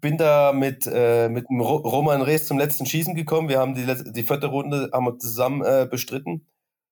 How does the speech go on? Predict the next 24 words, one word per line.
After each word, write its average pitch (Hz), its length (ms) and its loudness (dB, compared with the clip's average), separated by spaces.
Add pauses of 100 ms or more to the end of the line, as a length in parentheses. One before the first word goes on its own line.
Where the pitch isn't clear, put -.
(280)
Und 120 640 -2
man 113 180 0
kommt 139 280 -2
an, 147 340 2
sieht 127 240 -4
die 127 60 -6
Leute 123 320 2
vor 135 240 0
sich, 135 200 -4
man 123 160 0
sieht, 120 220 -8
welchen, 120 360 -2
welchen 120 220 -2
Stand 127 240 -2
man 127 160 0
einnimmt. 127 360 0
Man 113 120 0
weiß, 113 280 2
okay, 120 160 -4
mit 113 140 -4
einem - 100 -20
guten 117 220 -14
Schießen 110 320 -8
geht's, 107 320 -6